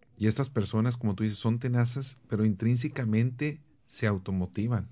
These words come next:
que es una cosa que no es sencillo, ¿verdad? No, no, no es tan,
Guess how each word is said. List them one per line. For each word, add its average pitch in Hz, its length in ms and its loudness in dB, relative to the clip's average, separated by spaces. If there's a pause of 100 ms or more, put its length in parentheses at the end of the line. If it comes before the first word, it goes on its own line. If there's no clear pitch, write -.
(120)
que 107 100 -4
es 104 100 -6
una 123 240 0
cosa 120 260 -2
que 120 100 -2
no 104 220 4
es 117 80 6
sencillo, 120 540 0
¿verdad? 110 240 0
No, 110 200 2
no, 110 360 0 (480)
no 107 420 4
es 131 300 2
tan, 127 200 2